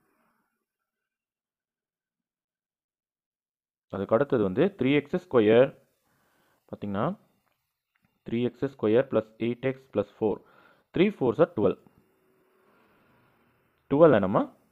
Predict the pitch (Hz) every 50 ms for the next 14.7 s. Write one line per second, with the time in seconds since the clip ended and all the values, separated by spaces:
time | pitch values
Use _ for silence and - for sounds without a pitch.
0 | _ _ _ _ _ - - 202 - - _ 156 151 139 143 139 139 - 123 120
1 | 120 113 123 165 - 92 90 - 90 95 117 135 - _ _ _ _ _ - 123
2 | 123 123 120 - - 147 165 180 170 165 160 160 135 - 120 139 160 147 127 110
3 | 104 98 - - 135 - - 98 92 95 151 185 208 - - - 107 110 113 113
4 | 110 107 104 - - 123 170 202 - - 104 104 104 101 101 - - 113 113 -
5 | 95 - 101 - 180 226 - _ _ _ _ _ _ - 117 117 131 131 139 139
6 | 131 127 - 131 135 131 - 123 123 - 113 110 104 104 95 - - 135 - -
7 | _ 104 107 104 107 107 104 104 - 117 123 - - 117 110 - 101 98 95 95
8 | - _ _ _ _ _ _ _ _ _ _ _ _ _ _ _ - 147 160 -
9 | - _ - 180 175 - - - - 196 233 302 - - - - - - - -
10 | - - - - - - _ _ _ _ _ _ _ _ - 127 131 131 131 135
11 | 131 - - 175 202 185 151 131 - - 123 113 - - - 98 95 - _ _
12 | _ _ _ _ _ _ _ _ _ _ _ _ _ _ _ _ _ _ _ _
13 | _ _ _ _ _ _ _ _ _ _ _ _ _ _ _ _ _ _ _ _
14 | _ _ _ _ _ _ _ _ _ _ _ _ -